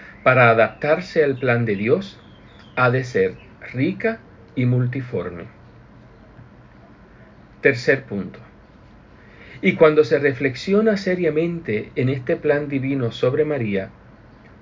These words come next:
uno se admira, por una parte, de la universalidad de la intervención de la Santísima Virgen en las intervenciones sobrenaturales divinas,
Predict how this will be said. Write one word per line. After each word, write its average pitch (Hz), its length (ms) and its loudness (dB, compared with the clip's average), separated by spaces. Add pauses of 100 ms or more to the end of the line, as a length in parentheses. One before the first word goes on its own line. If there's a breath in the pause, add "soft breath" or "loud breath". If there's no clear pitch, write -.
(100)
uno 143 240 0
se 127 180 0
admira, 110 640 -2 (160)
por 110 160 0
una 113 240 -4
parte, 107 400 -4 (800 loud breath)
de 135 160 4
la 131 120 6
universalidad 123 1000 0
de 127 300 -2
la 117 160 4
intervención 110 920 -4
de 151 100 2
la 120 140 0
Santísima 127 760 -6
Virgen 110 520 -6 (400 loud breath)
en 123 160 2
las 117 220 -2
intervenciones 113 880 -4
sobrenaturales 110 1120 -4
divinas, 107 720 -8